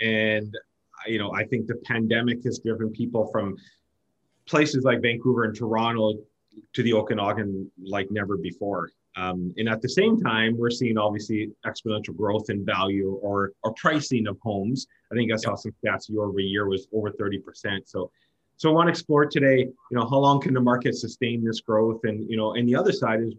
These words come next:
Speaker 1: what do you do if you're, if you're trying to buy something, when you're a first-time home buyer, what are you looking at? So thanks for joining. I know we have a lot to talk about, so let's get started. So,
Speaker 2: Of course.
Speaker 1: um, Scott, before we jump into sort of the,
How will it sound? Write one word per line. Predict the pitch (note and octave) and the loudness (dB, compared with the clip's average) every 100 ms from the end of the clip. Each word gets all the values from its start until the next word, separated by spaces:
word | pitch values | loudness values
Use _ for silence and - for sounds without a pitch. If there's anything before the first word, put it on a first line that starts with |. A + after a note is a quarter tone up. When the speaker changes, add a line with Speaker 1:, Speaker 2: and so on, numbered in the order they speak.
| - | -2
Speaker 1:
what | A2 - | -2 0
do | |
you | A#2+ | 0
do | B2 C3+ | 2 0
if | - | -2
you're, | G2+ - - | -4 -6 -8
if | A2 - | -6 -6
you're | G#2+ G2+ | -8 -4
trying | A2 G#2+ | -4 -4
to | F#2+ | -4
buy | F#2+ G2+ | -6 -6
something, | - F2 _ F2 | -10 -20 _ -14
when | F2 | -6
you're | F#2 | -6
a | F2+ | -4
first-time | G2+ G2 G2 F#2 | -6 -8 -10 -12
home | F#2+ F#2+ | -10 -8
buyer, | F2+ F2 | -6 -6
what | F2 | -8
are | |
you | F2 | -10
looking | F2 F2+ | -12 -16
at? | - | -10
So | F#2+ - _ - | -10 -10 _ 0
thanks | D3 C#3+ | 0 2
for | C#3+ | 0
joining. | C3 B2 C3 | 2 2 2
I | A#2+ | 2
know | B2 | 2
we | B2+ | 2
have | |
a | A#2+ | 2
lot | A#2 A#2+ | 0 -2
to | A#2+ | -2
talk | - B2 B2+ | -2 0 0
about, | D3 | -2
so | C3+ B2+ | 0 -2
let's | A#2+ | -2
get | C3 - | -4 -4
started. | - A2 B2+ F#2 | 0 2 2 0
So, | - G2+ - _ - | -4 -6 -6 _ -10
Speaker 2:
Of | - | -4
course. | E3+ C#3+ | 0 2
Speaker 1:
um, | C3+ C3 C3 - _ - | 2 0 -4 -10 _ -12
Scott, | - F3+ | 2 2
before | F3+ F#3 G#3 | 4 2 2
we | A3 | 2
jump | F3+ E3 E3 | 2 2 2
into | D3+ C#3+ | 2 2
sort | D3+ C#3 | 2 2
of | C3 | 4
the, | B2+ A2+ G2+ | 4 4 2